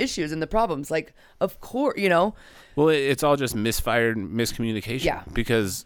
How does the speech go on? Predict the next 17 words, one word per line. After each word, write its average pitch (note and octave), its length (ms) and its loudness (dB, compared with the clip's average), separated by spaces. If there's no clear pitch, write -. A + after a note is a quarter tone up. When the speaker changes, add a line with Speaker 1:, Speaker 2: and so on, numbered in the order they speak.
Speaker 2:
literally, C#3 480 4
like, A#2 340 0
the, A2 320 -4
the A2 120 -2
cries C#3+ 400 0
for A#2+ 140 0
help A#2+ 240 0
that G#2 100 -4
you G#2 160 -6
were G#2 100 -4
putting G#2 320 0
out A2 300 -4
in F#2 220 -8
ang-, F#2+ 300 -8
like, G2 360 -6
that G2 180 -2
was F#2 360 -8